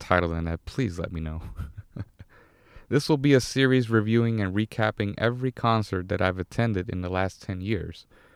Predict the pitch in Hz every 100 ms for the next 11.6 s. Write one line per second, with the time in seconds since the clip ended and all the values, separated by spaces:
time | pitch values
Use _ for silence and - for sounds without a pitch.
0 | _ _ 107 101 95 - 139 - - 139
1 | - 139 135 127 131 98 - _ _ -
2 | 131 - 113 113 107 - 151 151 - _
3 | _ - 104 95 95 104 117 - - 107
4 | 104 107 101 90 92 87 - 92 87 -
5 | 98 107 98 92 90 87 82 - _ _
6 | _ _ _ - - - 117 131 131 127
7 | 131 - 123 135 139 120 104 107 98 120
8 | - 120 120 - 98 - 110 113 110 110
9 | 110 104 101 92 123 143 143 - _ _
10 | - 104 95 101 104 104 110 101 98 95
11 | 92 - 90 85 78